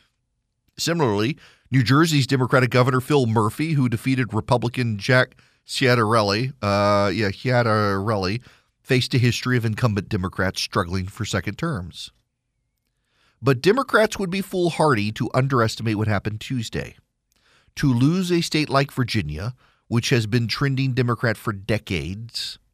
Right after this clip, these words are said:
and to struggle so much in New Jersey suggests that, unless things change, one of the, only the bluest of states or districts will be safe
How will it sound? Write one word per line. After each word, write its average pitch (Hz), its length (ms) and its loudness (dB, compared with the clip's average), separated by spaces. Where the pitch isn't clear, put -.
and 117 160 0
to 117 80 2
struggle 156 500 2
so 143 280 2
much 131 300 2
in 120 100 -2
New 107 140 -2
Jersey 98 540 -2
suggests 120 560 -2
that, 107 260 -2
unless 110 420 0
things 156 360 -4
change, 156 580 -4
one 131 140 2
of 131 60 -2
the, 117 80 -2
only 196 400 2
the 156 120 0
bluest 147 460 0
of 143 100 -8
states - 420 -6
or 131 80 -2
districts - 640 -8
will 107 180 0
be 120 140 -2
safe - 580 -6